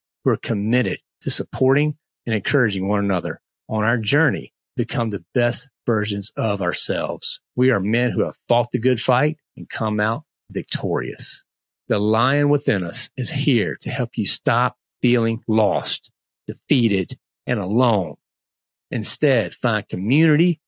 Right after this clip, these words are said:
and connection with other men that will help you achieve your goals.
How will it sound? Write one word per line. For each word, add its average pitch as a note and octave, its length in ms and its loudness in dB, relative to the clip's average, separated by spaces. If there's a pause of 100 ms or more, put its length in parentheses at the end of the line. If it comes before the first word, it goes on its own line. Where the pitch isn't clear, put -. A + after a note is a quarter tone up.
(160)
and A#2+ 120 -6
connection D3+ 840 0 (180)
with A2+ 160 -6 (100)
other D3+ 260 4
men C#3+ 460 2 (240)
that A2 140 0
will F#2+ 80 -4
help C#3 320 0
you G#2 100 0
achieve D#3 420 2
your C#3 140 4
goals. A#2+ 640 2